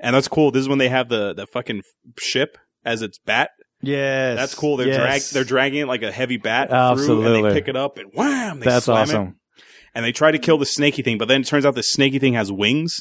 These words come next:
Speaker 1: and it picks it up, and it goes up into outer space.
Speaker 2: Yep.
Speaker 1: Or in, up into the stratosphere.
Speaker 2: Yeah.
Speaker 1: And it's like Iron Man when his,
Speaker 2: Exactly.
Speaker 1: his suit starts, like,
Speaker 2: So, yeah.
Speaker 1: freezing over.
Speaker 2: Doesn't, doesn't operate.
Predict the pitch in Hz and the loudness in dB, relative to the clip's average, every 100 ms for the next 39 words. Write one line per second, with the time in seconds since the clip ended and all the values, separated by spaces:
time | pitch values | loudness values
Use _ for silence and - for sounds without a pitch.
0 | - 120 113 - 147 - 131 104 143 _ | -10 -8 -8 0 0 0 -4 -2 -4 _
1 | _ - 117 107 123 131 123 - _ 123 | _ -14 -12 -6 -2 -2 -4 -8 _ -10
2 | - 127 117 117 123 - - 135 - - | -6 -6 -4 -4 -4 -6 -8 -8 -8 -14
3 | - 135 127 - - 135 127 - 135 - | 0 4 4 4 2 4 4 0 -4 -2
4 | 139 151 131 131 104 - 127 120 131 - | -2 -2 -2 -4 -4 -6 -4 -4 -6 -6
5 | 156 160 143 131 120 143 151 113 147 151 | -6 -4 0 2 2 0 -4 0 2 2
6 | 123 110 110 110 110 - - - - 123 | 0 -4 -6 -8 -8 -8 -10 -10 -6 2
7 | 127 117 104 90 151 - 127 - 127 127 | 4 4 2 2 -2 -2 -6 0 2 4
8 | 120 127 127 127 143 170 151 123 127 120 | 4 0 -4 -4 -2 -6 -6 -2 0 2
9 | 120 113 110 107 | 0 -2 -2 -2